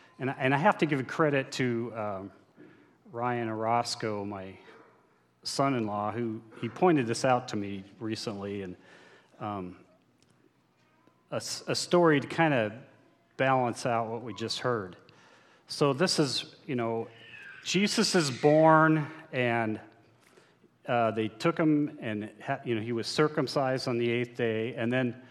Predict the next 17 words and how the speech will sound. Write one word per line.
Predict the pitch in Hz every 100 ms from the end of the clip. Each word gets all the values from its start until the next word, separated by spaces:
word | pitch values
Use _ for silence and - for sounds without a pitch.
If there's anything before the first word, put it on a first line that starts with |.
| - - -
like, | 120 -
forty | - 202 226 214
days | 165 160 156 156 160
after | 143 139 139
he | 160
was | 139 120 -
born, | - 151 151 117 113 113 - - - _ _
you | 202 139
would | 135 117 -
take | - 170 170 139
your, | 127 117 113 - _
your | 120
firstborn | 113 - 196 - - 160 156 135
son | - - 185 156 113 113
to | 113 131
the | 120
temple, | - 165 160 117 113 123